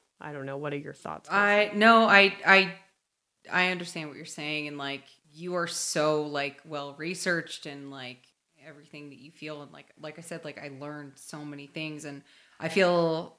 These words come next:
Speaker 2: like until maybe your last two sentences, like, I am totally in agreement with you. Like,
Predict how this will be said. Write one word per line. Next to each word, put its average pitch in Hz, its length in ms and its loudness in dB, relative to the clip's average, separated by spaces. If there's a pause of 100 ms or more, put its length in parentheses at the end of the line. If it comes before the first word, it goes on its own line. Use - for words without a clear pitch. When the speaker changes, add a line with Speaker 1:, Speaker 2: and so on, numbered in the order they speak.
(160)
Speaker 2:
like 165 220 -10
until 151 340 -6
maybe 151 240 -8
your 135 140 -14
last 135 340 -8
two 143 120 -6
sentences, 143 760 -10
like, 143 260 -12
I 147 120 -6
am 147 240 -8 (140)
totally 180 300 -8
in 170 80 -10
agreement 165 360 -8
with - 160 -20
you. 160 420 -2 (640)
Like, 147 400 -14